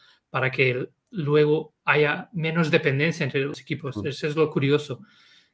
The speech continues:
Speaker 1: que muchas veces la colaboración que tiene más sentido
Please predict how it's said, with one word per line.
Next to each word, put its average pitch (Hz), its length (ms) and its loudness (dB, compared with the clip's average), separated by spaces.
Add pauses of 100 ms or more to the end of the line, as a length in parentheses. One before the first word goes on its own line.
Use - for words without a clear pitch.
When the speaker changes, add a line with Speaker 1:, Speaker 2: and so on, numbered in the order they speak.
Speaker 1:
que - 100 -14
muchas 143 300 0
veces 156 260 2
la 143 140 2
colaboración 143 720 0
que 131 280 -2 (400)
tiene 143 240 -2
más 143 160 -4
sentido 165 580 0